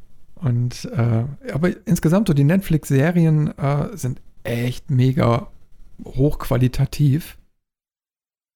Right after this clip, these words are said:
Also ich war da, äh, bis jetzt sehr, sehr f-,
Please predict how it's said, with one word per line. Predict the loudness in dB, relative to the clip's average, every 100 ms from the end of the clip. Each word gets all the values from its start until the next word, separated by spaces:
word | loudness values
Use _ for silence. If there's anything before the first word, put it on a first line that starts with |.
| -2
Also | 0
ich | 0 0
war | 0
da, | 2 2 -2 -6 -20 -20
äh, | -14 -10 -10 -10
bis | -8 -6 -2
jetzt | -2 -4
sehr, | -8 -8 0 2 2
sehr | 2 2 2
f-, | -2 -8 -20